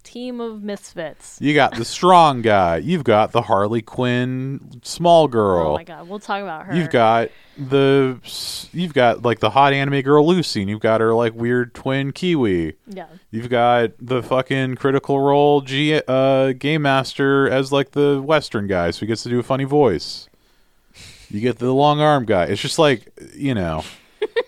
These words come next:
Speaker 2: And then, and then from there, it's just, like, they're going on, like, these little, you know, and I get it's supposed to be, like, the
Speaker 1: <laughs> You know what
Speaker 2: game.
Speaker 1: it just made me think of is, uh, the team in Atlantis. <laughs>
Speaker 2: Oh, yeah.
Speaker 1: Yeah, very that.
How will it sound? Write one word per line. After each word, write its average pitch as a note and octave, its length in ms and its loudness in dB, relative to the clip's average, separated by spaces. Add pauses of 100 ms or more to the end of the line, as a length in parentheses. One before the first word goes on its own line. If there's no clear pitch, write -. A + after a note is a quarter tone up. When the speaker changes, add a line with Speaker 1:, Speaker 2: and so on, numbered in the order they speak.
(480)
Speaker 2:
And A#2+ 140 -4
then, C3+ 240 0
and C3+ 120 -2
then E3 100 2
from D#3 200 -2
there, C#3+ 260 4
it's A#2+ 100 -2
just, - 180 -6
like, A2+ 120 2
they're A#2+ 100 0
going A#2 220 0
on, A#2 160 0
like, G#2+ 140 -2
these G2+ 180 -4
little, G2+ 480 2
you C3 100 -4
know, B2 120 0
and G#2 80 -2
I G2+ 60 0
get A2+ 160 0
it's C3 120 -6
supposed G#2 320 -4
to A2 40 -6
be, G#2+ 60 0
like, G2+ 140 0
the - 80 -4
Speaker 1:
<laughs> - 20 -2
You - 80 -2
know - 180 0
what D4 80 0
Speaker 2:
game. D#4+ 100 -4
Speaker 1:
it - 100 -14
just C4+ 180 -12
made G#3+ 220 -14
me G#3 100 -14
think F#3 300 -18
of G#3 200 -8
is, F3+ 240 -14
uh, F3+ 360 -12 (280)
the G3+ 220 -10
team A3 420 -12
in G#3 80 -14
Atlantis. - 1200 -14
<laughs> - 760 -8
Speaker 2:
Oh, C3 320 2
yeah. G2+ 460 0 (1400)
Speaker 1:
Yeah, G#3 180 -8
very C4 360 -2
that. G#3 360 -6